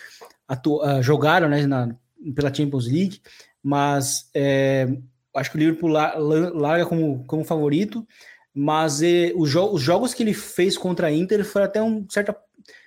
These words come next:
de certa forma, preocupantes, né? Eu acho que não, não digo preocupantes, mas talvez acende um, um sinal vermelho de que talvez o time não possa, é, baixar a guarda em determinados momentos, porque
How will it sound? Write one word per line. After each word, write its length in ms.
de 40
certa 180
forma, 200
preocupantes, 760
né? 300
Eu 120
acho 180
que 80
não, 140
não 160
digo 180
preocupantes, 760
mas 340
talvez 500
acende 440
um, 420
um 60
sinal 300
vermelho 360
de 140
que 80
talvez 240
o 60
time 180
não 140
possa, 680
é, 560
baixar 380
a 40
guarda 400
em 40
determinados 500
momentos, 460
porque 720